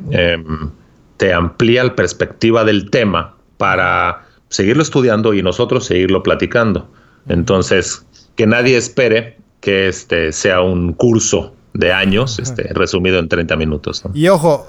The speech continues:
Speaker 2: creo que tampoco estamos diciendo que no comas frutas ni verduras, ¿verdad? Eh, o sea,
Speaker 1: No.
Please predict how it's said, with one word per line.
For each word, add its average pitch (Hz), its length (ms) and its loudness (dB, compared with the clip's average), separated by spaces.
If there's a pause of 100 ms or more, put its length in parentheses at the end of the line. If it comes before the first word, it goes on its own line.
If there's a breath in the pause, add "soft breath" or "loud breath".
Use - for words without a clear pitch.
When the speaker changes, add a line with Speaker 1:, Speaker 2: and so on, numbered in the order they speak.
Speaker 2:
creo 160 200 0
que 170 100 0
tampoco 147 360 -4
estamos 156 280 -2
diciendo 151 320 -2
que 151 80 -4
no 143 160 -2
comas 151 280 0
frutas 147 360 -2
ni 135 100 -2
verduras, 143 600 2
¿verdad? 123 480 -4
Eh, 139 120 -6
o 110 100 -10
sea, 82 140 0
Speaker 1:
No. 73 120 -2